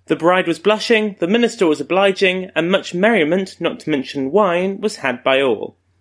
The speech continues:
I now have a fancy ring on my finger as I speak this to you, and I'm raring to get back to the business of podcasting after an amazing, if exhausting, week. Naturally, I also need to thank my most recent monthly donators,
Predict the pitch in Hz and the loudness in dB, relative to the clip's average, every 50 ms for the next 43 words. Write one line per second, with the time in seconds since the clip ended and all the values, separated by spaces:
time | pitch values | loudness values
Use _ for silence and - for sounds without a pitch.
0 | _ _ _ _ _ _ _ - 131 143 147 147 143 135 135 143 135 - 156 147 | _ _ _ _ _ _ _ -4 -2 0 0 0 0 0 -2 -2 0 0 -2 -2
1 | 131 - - 139 127 160 175 175 170 170 160 165 - 180 190 202 202 196 165 - | -2 -2 -4 -2 0 0 -2 0 -2 -2 -4 -4 -4 -4 -4 -2 -2 -2 -2 -2
2 | 151 143 - - - 156 - - 160 165 - - - 190 202 214 214 214 - - | -4 -4 -4 -2 -2 -2 0 0 -6 -8 -6 -2 0 2 2 2 0 -4 -10 -20
3 | - - - - - - 190 202 190 196 185 165 208 214 214 220 226 220 220 - | -20 -20 -20 -20 -8 -2 0 2 2 2 2 2 2 2 2 2 0 0 -2 -4
4 | 151 135 190 208 - - - 165 160 - 131 - - 170 143 156 151 147 - 165 | -2 -2 -2 -2 -2 -2 -2 -2 -2 -2 -6 -8 -8 -2 2 2 2 2 0 -4
5 | 151 - 139 - - - 190 170 170 - 139 139 139 - - - 135 131 131 131 | -4 -4 -6 -6 -2 -2 -2 -2 -2 -4 -4 -4 -4 -4 -2 -4 -2 -2 -2 -2
6 | 147 151 147 - - - 151 143 147 165 202 233 226 196 - 147 131 135 - - | -2 -2 -2 -4 -4 -2 -2 0 2 2 4 4 4 2 2 0 0 0 -2 -8
7 | _ _ - - - _ _ - - 170 170 - 233 180 160 147 143 - 226 214 | _ _ -20 -20 -20 _ _ -2 -2 0 2 0 0 -2 -2 -6 0 2 2 2
8 | 165 - - - - 127 127 135 131 131 147 127 113 - - - - _ _ _ | 2 0 -4 -2 0 0 0 0 0 0 -2 -2 -2 -4 -16 -20 -20 _ _ _
9 | _ _ _ _ _ _ _ _ - 147 170 180 127 - - - 151 180 214 208 | _ _ _ _ _ _ _ _ -4 0 0 0 0 -2 -6 -2 0 0 0 0
10 | - - _ _ _ - 160 175 190 190 - 208 196 196 185 196 196 139 139 175 | -4 -16 _ _ _ 0 2 2 2 2 2 0 0 2 0 0 0 2 2 0
11 | 170 170 170 170 - - - 185 180 - - 180 - 147 170 160 - - 175 170 | 2 2 2 0 0 -4 -4 -4 -4 -2 -4 -2 2 2 2 2 0 -2 -2 0
12 | 165 165 165 170 165 165 - - 113 90 - - | 2 2 2 2 0 -2 -4 -6 -8 -8 -8 -16